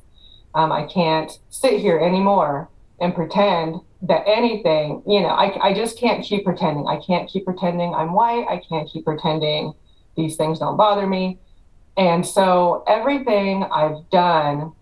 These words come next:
I didn't realize was going to kind of lead me to the place I'm at right now.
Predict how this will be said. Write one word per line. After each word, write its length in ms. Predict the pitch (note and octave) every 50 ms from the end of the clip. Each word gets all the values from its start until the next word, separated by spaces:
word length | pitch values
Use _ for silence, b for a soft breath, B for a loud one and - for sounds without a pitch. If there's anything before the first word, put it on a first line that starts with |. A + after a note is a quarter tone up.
| _ - -
I 280 | F#3 G3 F#3 D3 - -
didn't 580 | - G3+ G3+ F#3+ F#3+ F#3+ F#3+ F#3 F3+ - - - -
realize 960 | - E3+ E3 F#3 G3 F#3+ F#3 F#3 F3+ E3 D#3+ D#3+ D#3 D#3 D#3 D3+ D3+ - -
was 280 | E3+ E3+ E3 E3 D#3+ -
going 400 | - - E3+ E3+ E3+ F3+ F#3 F#3
to 120 | - G3 F#3
kind 260 | - - F#3 F3+ F3
of 220 | E3 D#3 D3+ D3
lead 220 | E3 F3 F3+ F#3 G3
me 420 | G#3+ A3+ A3+ A3+ A3+ A#3 A3+ - -
to 140 | - - G3+
the 120 | F3 E3+ E3+
place 380 | - - - F3 F3+ F3+ -
I'm 240 | F3+ D#3+ D#3 D3+ C#3+
at 480 | D3 E3 E3 E3+ G3 A3+ A#3+ A#3+ - -
right 220 | G#3 A3+ A#3 A3
now. 420 | A#3 A#3 A#3+ B3 B3+ C#4 C4 b